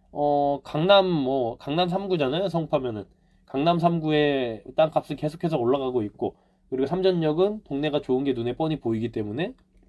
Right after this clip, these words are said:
봐봐, 이렇게 조금씩 상승하고 있다. 저도 동의합니다. 요 그래프에. 요렇게 될 것 같아요, 삼전동은. 어, 그래서 잘만 사면은 된다.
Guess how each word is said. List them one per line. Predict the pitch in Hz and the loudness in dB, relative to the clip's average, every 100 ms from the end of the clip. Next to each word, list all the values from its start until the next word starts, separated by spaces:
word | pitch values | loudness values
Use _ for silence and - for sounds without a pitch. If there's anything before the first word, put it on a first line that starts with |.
| _ _ | _ _
봐봐, | - 156 123 | -2 2 2
이렇게 | 139 139 127 | 2 0 0
조금씩 | 185 190 170 170 | 0 0 0 -2
상승하고 | 196 196 196 165 143 | -6 -4 0 0 0
있다. | 120 110 - _ _ _ | 0 -4 -6 _ _ _
저도 | 190 180 | 0 2
동의합니다. | 170 165 175 202 190 131 - | 4 4 4 2 0 -2 -4
요 | 139 | -4
그래프에. | 139 135 - 120 110 104 | 0 -4 -2 -8 -6 -2
요렇게 | 147 170 | -2 0
될 | 151 143 | 0 2
것 | 151 | 4
같아요, | 143 - 151 110 | 4 4 -2 -2
삼전동은. | 151 147 127 101 92 - - _ _ _ _ _ _ _ _ _ _ _ _ _ _ _ _ _ _ _ _ _ - | -4 -2 -2 -6 -8 -14 -20 _ _ _ _ _ _ _ _ _ _ _ _ _ _ _ _ _ _ _ _ _ -16
어, | - 123 113 110 104 | -2 2 4 2 0
그래서 | 127 123 113 143 90 _ _ _ _ _ _ _ | 2 2 2 0 0 _ _ _ _ _ _ _
잘만 | - 135 151 170 | -6 0 4 4
사면은 | 175 170 160 | 4 4 0
된다. | 170 147 160 123 135 | 0 4 6 6 4